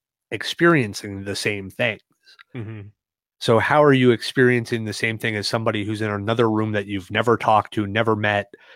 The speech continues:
Speaker 1: and you guys are describing the same type of events and environments and stuff like that? So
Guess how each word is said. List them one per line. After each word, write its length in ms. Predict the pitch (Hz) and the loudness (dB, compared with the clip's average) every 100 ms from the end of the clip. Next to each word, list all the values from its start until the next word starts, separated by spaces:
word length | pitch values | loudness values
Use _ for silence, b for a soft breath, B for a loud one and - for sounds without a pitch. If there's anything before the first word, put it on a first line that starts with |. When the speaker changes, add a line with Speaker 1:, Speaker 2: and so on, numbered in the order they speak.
| b b _ _ - | b b _ _ -2
Speaker 1:
and 160 | 107 | -2
you 80 | 110 | 0
guys 180 | 110 107 | 0 2
are 100 | 104 | 0
describing 800 | 101 - 123 113 107 98 95 92 - _ _ | -4 -2 2 2 0 -4 -8 -14 -16 _ _
the 120 | 113 104 | -6 -4
same 400 | - 113 104 98 | 0 0 0 -4
type 300 | 120 110 107 | -2 -2 -2
of 300 | 95 95 107 _ _ | -6 -8 -20 _ _
events 500 | - 101 110 110 101 | -6 -2 0 0 -2
and 120 | 107 95 | -8 -8
environments 800 | 92 104 104 101 98 95 95 | -4 -2 0 -2 -4 -8 -12
and 140 | 98 95 | -14 -12
stuff 260 | - 95 | -12 -10
like 180 | 95 90 | -12 -8
that? 300 | 123 127 110 | -2 -2 -2
So 260 | - 107 95 | -4 -6 -6